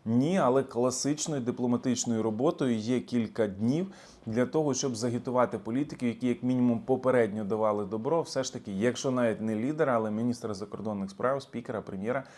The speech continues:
можна все-таки притащити. Сотня — це була б якраз таки та кількість, яка б показала,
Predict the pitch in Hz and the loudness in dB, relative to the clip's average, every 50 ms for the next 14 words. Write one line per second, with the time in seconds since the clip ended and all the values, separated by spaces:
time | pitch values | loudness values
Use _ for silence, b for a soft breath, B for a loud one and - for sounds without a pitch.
0 | B B B B - 104 110 120 127 139 135 135 139 127 120 - - 120 120 - | B B B B -4 0 2 2 2 2 2 0 -2 -4 -4 -4 -4 -4 -4 -4
1 | 135 131 - 120 - - 123 127 123 120 - 120 110 - - - - 123 123 - | -6 -6 -6 -8 -8 -6 -4 -4 -4 -2 -4 -4 -4 -2 -4 -2 -2 -2 -2 -2
2 | - - 117 104 - - - - - - - 135 131 143 151 147 165 131 104 - | -2 -4 -4 -4 -4 -6 -12 -14 -12 -6 0 2 2 2 2 0 -2 -4 -6 -4
3 | - 123 127 120 107 110 110 120 120 - 107 98 - 110 113 110 - 107 98 - | -4 -6 -6 -4 -6 -4 -2 -2 -2 -4 -6 -8 -6 -6 -6 -6 -8 -12 -14 -12
4 | 104 101 - - 113 104 98 98 - 120 131 131 - 143 135 - 107 - 117 104 | -14 -10 -6 -4 -4 -4 -4 -6 -6 -6 -6 -6 -8 -10 -8 -8 -8 -6 -6 -6
5 | - - 95 - 110 98 113 123 135 143 | -6 -8 -8 -8 -4 0 2 2 2 2